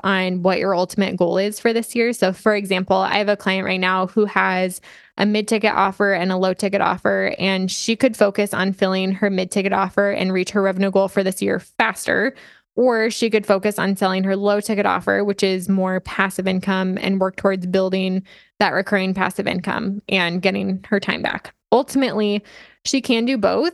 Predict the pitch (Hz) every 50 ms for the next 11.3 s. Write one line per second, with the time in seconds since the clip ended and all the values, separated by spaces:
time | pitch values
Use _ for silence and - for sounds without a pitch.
0 | - - - 202 196 - 196 196 196 - - 208 196 - - - 196 190 202 208
1 | - 214 208 208 208 - - 190 190 185 190 190 185 185 196 196 - _ _ 196
2 | 190 190 196 196 202 202 196 - 190 185 - 202 196 202 190 - - 190 190 190
3 | 202 220 233 220 - 190 185 - 196 190 196 202 196 202 196 190 190 185 190 190
4 | 190 190 190 196 196 196 - - 196 190 196 190 190 190 190 - - - 196 190
5 | - - 196 202 208 196 - 196 190 - 190 - 190 - - 214 208 220 226 -
6 | - 233 233 226 240 233 233 - - 247 - 254 254 269 277 277 - - - -
7 | - - - _ _ - 220 214 220 214 196 - 208 196 190 185 190 196 - -
8 | 208 208 190 220 202 202 196 185 - 180 180 185 196 202 202 190 202 208 202 202
9 | - 185 190 196 196 190 190 196 190 190 185 - 196 196 190 190 - 196 196 196
10 | 196 - - 170 185 180 185 185 185 - - 208 - 190 196 196 190 - 190 185
11 | - - - - -